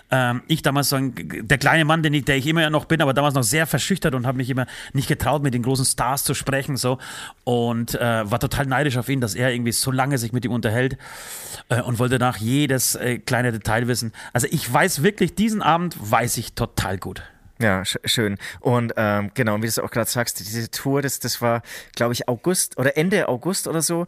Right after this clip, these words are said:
Speaker 2: Es war wirklich so, so die
Speaker 1: Nein, es
Speaker 2: Spät-
Speaker 1: war September. Es ging im September los,
Speaker 2: Oder September,
Speaker 1: aber es
Speaker 2: okay.
Speaker 1: war, äh,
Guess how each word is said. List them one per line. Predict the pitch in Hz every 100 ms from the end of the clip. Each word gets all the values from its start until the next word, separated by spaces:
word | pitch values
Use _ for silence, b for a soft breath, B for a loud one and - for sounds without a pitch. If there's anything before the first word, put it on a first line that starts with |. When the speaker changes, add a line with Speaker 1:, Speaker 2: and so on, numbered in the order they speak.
| B B
Speaker 2:
Es | -
war | 131
wirklich | 147 156
so, | 143
so | 120 131 B B -
die | 123 - -
Speaker 1:
Nein, | 127 165
es | 180
Speaker 2:
Spät- |
Speaker 1:
war | 190
September. | 208 190 202
Es | 160
ging | - 180
im | 180
September | 165 165 180
los, | 165
Speaker 2:
Oder | 160
September, | - 135 127 143
Speaker 1:
aber | 127 131
es |
Speaker 2:
okay. | 127
Speaker 1:
war, |
äh, | 123